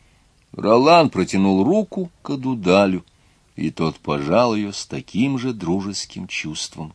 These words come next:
как и перед боем. "Прощайте, господин де Монтравель", — проговорил Жорж.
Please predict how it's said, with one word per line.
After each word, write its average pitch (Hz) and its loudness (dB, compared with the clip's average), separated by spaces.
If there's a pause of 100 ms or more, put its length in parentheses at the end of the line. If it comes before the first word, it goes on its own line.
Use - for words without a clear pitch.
как - -10
и - -10
перед - -10
боем. 67 -12 (920)
"Прощайте, - 0 (680)
господин 85 -4
де 78 -4
Монтравель", — 76 -4 (760)
проговорил 73 -6
Жорж. 71 -10